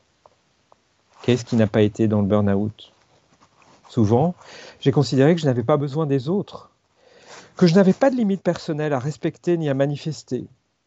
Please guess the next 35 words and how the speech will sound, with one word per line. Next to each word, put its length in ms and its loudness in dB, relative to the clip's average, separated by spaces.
que 120 -4
je 100 0
refusais 560 -2
explicitement 720 -6
ou 120 0
implicitement 680 -4
de 140 0
demander 520 0
de 120 -2
l'aide. 320 -4
Et 80 -2
parfois, 440 0
du 120 -2
côté 280 -4
de 80 -2
l'autre, 400 -6
quand 140 0
il 80 0
n'a 100 2
pas 200 -2
su 440 -6
recevoir 640 0
mon 200 -4
don 400 -4
et 100 -6
qu'il 180 0
a 140 4
exigé 600 0
que 120 -6
je 140 -2
dépasse 500 -2
les 80 -4
limites 380 -2
des 120 -4
raisonnables. 640 -4